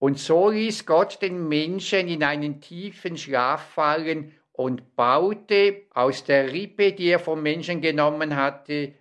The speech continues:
eine Frau und führte sie dem Menschen zu. Genesis zwei zweiundzwanzig.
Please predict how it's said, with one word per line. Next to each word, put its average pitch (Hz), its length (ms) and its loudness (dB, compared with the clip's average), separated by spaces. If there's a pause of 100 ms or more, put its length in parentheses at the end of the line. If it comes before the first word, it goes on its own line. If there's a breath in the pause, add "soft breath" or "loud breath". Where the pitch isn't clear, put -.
(120)
eine 123 380 -2
Frau 135 800 -2 (120)
und 147 220 -4
führte 143 460 -4
sie 143 260 -4
dem 127 460 -2
Menschen 131 560 -4
zu. 117 580 -6 (380)
Genesis 135 760 -4
zwei 110 600 -4
zweiundzwanzig. 107 1300 -6